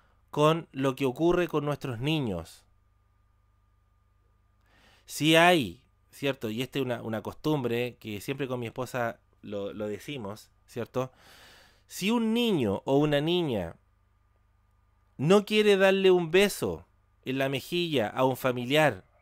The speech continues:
¿por qué lo obligas a dar ese beso? Eso no se hace. El niño dice, "Salude al tío", o "Salude a-, al abuelito, salude a la abuelita".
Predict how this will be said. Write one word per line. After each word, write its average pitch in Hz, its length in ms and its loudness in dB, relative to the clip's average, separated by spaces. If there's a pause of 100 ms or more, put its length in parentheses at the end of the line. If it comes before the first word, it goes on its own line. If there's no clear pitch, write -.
(120)
¿por 160 240 2
qué 196 220 6
lo 190 220 8
obligas 185 720 6
a 160 80 4
dar 156 140 4
ese 135 180 -4
beso? - 300 -8 (1300)
Eso 151 160 -4
no 170 100 -2
se 180 140 -4
hace. 110 300 -10 (2000)
El 170 220 4
niño 233 480 2 (120)
dice, 180 380 -6
"Salude 285 380 4
al 269 140 -2
tío", 120 420 -2
o 151 320 0
"Salude 285 800 0
a-, 220 220 -2
al 202 120 0
abuelito, 151 720 -2
salude 269 680 -2
a 240 60 -2
la 196 460 0
abuelita". 180 720 -2